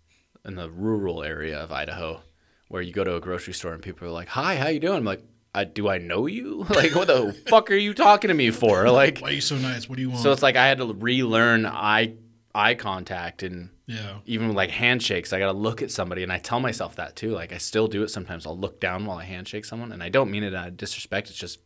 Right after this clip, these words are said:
Speaker 1: habit. Like,
Speaker 2: Yeah.
Speaker 1: I don't, like, back in the day when I went to go shake someone's hand, I don't respect you. I'm just doing it 'cause this is just what we're supposed to do.
Speaker 2: Yeah.
Speaker 1: Um, 'cause most people I associated with or met were shit. And so,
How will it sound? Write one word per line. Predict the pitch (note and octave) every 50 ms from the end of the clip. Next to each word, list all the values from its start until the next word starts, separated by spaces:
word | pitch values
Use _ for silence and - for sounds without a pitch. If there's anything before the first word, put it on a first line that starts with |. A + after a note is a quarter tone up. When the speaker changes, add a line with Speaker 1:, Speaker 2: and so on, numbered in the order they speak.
| _ _ _
Speaker 1:
habit. | - - - F#2 G2+ A2+ A2 G2 - - -
Like, | F2+ F2 F2 - - -
Speaker 2:
Yeah. | A2+ G#2 G2 G2+ G#2 - _ _ _ _ _ _ _
Speaker 1:
I | G#2 G#2
don't, | G2+ G#2 A2+ C3 C3 C3 - -
like, | G#2+ G2+ G2+ - - -
back | A2+ G#2+ - A2 G#2+ - - - A#2 F2 E2 -
in | G2+ F#2+
the | F2+
day | E2+ F2+ A2+ C3 C#3
when | B2 G#2+
I | F#2+
went | F#2+ G2 -
to | -
go | G2+ F2+
shake | - - F#2 -
someone's | - F2 E2 E2+ F2
hand, | - A2 C3 C3 A2 F#2+ F2+ - - - - _ - A2 G#2 - - _
I | - F#2
don't | F#2+ F#2 A2 B2 C3+ -
respect | F2+ F2 - - - F#2 F2 - - -
you. | F2+ F2 E2+
I'm | F2+ G2
just | G#2 - -
doing | - G2+ G2
it | G2+ -
'cause | - -
this | - G2+ F#2+ -
is | F2 F2
just | F2+ F2 - -
what | F#2+ F2 -
we're | E2 E2+ E2
supposed | - - - F#2 E2+ - - -
to | -
do. | D2+ F2 F#2+ A2 A2 F#2 D#2 - - _ _ _ -
Speaker 2:
Yeah. | B2 G#2+ G#2 G2+ G2+ - - _ _ _ _ _
Speaker 1:
Um, | - G2 F#2+ F#2 E2 E2 - -
'cause | - G#2+ G2 E2+ - -
most | - F#2 F#2 F#2+ F#2 - -
people | - - - E2+
I | D#2+ E2 E2
associated | E2 - - F#2+ F2+ - - F2+ F2 F2
with | F2 E2+ -
or | E2
met | D#2+ F2 F#2+ G2 G#2 G2 -
were | - F2 D#2+
shit. | - - - - A#2 - - - _ _ _ _ _ _ _
And | - G2+ F#2+ F#2
so, | - G2+ F2 E2 D2